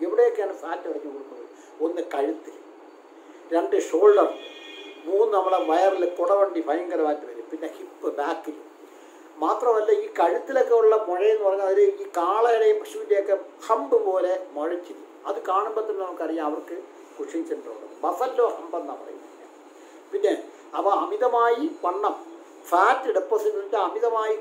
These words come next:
കൊഴുപ്പ് അടിഞ്ഞു കൂടുന്ന ചില പ്രത്യേക ഭാഗം, നമ്മുടെ ഷോൾഡറിൽ, വയറിൽ, ഈ ബട്ടക്സിൽ, ആ ഭാഗങ്ങളിലൊക്കെ ഭയങ്കരമായിട്ട് ഫാറ്റ്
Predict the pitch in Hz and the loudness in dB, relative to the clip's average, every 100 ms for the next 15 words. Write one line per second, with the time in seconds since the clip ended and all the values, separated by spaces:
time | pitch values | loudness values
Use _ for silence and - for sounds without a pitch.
0 | - 175 226 185 160 185 190 175 180 - | -2 0 0 0 -2 -4 -6 -8 -8 -8
1 | 185 175 156 - 196 165 147 139 131 139 | -8 -8 -8 -4 -2 0 -2 -4 -6 -4
2 | 160 - 151 170 165 147 156 143 147 147 | -4 -2 0 0 -2 -4 -4 -4 -4 -2
3 | 156 156 156 - - - - - 160 160 | -2 -4 -8 -10 -10 -20 -20 -8 -2 0
4 | - - 190 170 165 160 147 170 139 143 | -2 -2 -6 -6 -6 -4 -4 -4 -4 -4
5 | 143 139 135 131 123 139 147 151 156 143 | -6 -8 -10 -12 -14 -10 -10 -8 -6 -4
6 | 127 123 - - - - - - 139 147 | -6 -10 -10 -10 -12 -20 -20 -10 -6 -6
7 | - | -6